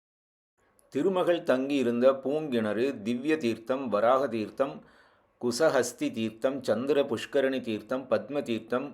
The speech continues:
புஷ்கல தீர்த்தம், மணிகர்ணிகா தீர்த்தம் என இத்தனை நிறைய தீர்த்தங்கள் கொண்ட இத்திருத்தலம் ரொம்ப அதி அற்புதமா இருக்குது. கண்டிப்பாக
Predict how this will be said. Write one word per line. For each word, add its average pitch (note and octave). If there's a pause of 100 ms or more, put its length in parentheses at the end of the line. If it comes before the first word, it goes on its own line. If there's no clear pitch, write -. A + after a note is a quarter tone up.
(120)
புஷ்கல C#3+
தீர்த்தம், B2
மணிகர்ணிகா A#2+
தீர்த்தம் A#2
என A#2+ (160)
இத்தனை D#3+
நிறைய C#3 (640)
தீர்த்தங்கள் B2+
கொண்ட A2+
இத்திருத்தலம் A#2+ (720)
ரொம்ப A#2
அதி A#2
அற்புதமா B2+
இருக்குது. A#2 (240)
கண்டிப்பாக A#2+